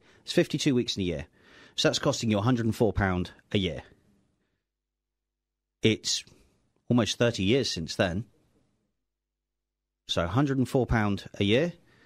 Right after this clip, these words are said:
is now, you know, a little over three grand.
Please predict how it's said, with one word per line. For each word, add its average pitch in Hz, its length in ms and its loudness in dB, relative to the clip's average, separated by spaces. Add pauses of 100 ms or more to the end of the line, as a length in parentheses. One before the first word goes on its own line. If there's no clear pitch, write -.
(240)
is 98 220 -4
now, 95 520 0 (720)
you 95 120 -2
know, 87 80 -2
a - 760 -10
little 123 180 4
over 113 180 2
three 107 260 0
grand. 82 360 -6